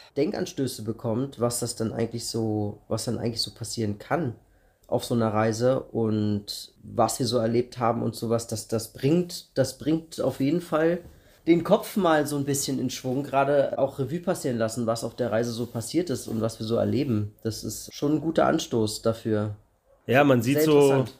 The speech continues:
Speaker 2: man sieht so, was ihr von außen quasi, wenn ihr von außen unsere Reise betrachtet, was ihr euch für Gedanken dabei macht, die wir selber uns gar nicht so machen, wo wir selbst auf der Reise sind.
Speaker 1: Hm.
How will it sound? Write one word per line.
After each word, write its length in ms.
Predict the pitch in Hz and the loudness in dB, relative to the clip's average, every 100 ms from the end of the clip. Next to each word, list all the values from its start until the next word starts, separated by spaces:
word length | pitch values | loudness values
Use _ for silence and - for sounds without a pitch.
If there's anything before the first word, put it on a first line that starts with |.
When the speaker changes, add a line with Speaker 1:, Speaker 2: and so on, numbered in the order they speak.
| _ | _
Speaker 2:
man 180 | 123 120 | -2 0
sieht 160 | 135 139 | 0 0
so, 160 | 143 | 2
was 240 | 123 - - | 2 0 -4
ihr 760 | 147 143 139 135 135 139 143 139 _ _ _ - | 4 6 8 8 6 4 0 -4 _ _ _ -4
von 200 | 131 117 | -2 2
außen 440 | 127 180 185 127 | 6 6 6 0
quasi, 640 | 117 113 113 113 123 139 160 _ _ _ _ | 2 2 2 0 0 -2 -6 _ _ _ _
wenn 140 | 117 123 | -4 0
ihr 120 | 127 | 0
von 160 | 135 113 | 0 2
außen 280 | 123 131 | 2 2
unsere 340 | 127 123 120 110 | 2 2 2 2
Reise 300 | 113 120 117 | 2 2 -2
betrachtet, 720 | 110 120 123 - 117 127 - _ _ - | -4 -2 -2 2 0 0 -6 _ _ -4
was 200 | 120 139 | -2 2
ihr 140 | 131 | 4
euch 260 | 127 127 - | 4 4 0
für 200 | 127 117 | -2 0
Gedanken 340 | 117 151 135 | 4 2 2
dabei 220 | 113 110 110 | 2 4 4
macht, 360 | 131 - - - _ - | 2 -2 -12 -20 _ 0
die 160 | 113 | 4
wir 200 | 127 139 | 8 8
selber 540 | 120 151 147 131 139 139 | 10 8 8 8 8 4
uns 280 | 135 120 - | 0 -2 -2
gar 180 | 117 | 0
nicht 140 | 135 135 | 0 2
so 100 | 123 | 2
machen, 420 | 151 156 123 117 - - - | 4 4 0 0 -8 -20 -14
wo 200 | 110 120 | 0 4
wir 100 | 120 | 4
selbst 320 | 110 123 123 110 | 6 4 4 -2
auf 140 | 107 | -2
der 140 | 113 101 | -2 0
Reise 260 | 107 107 | 0 -2
sind. 380 | 104 120 160 - 135 | -2 0 0 -4 -4
Speaker 1:
Hm. 240 | 131 | -4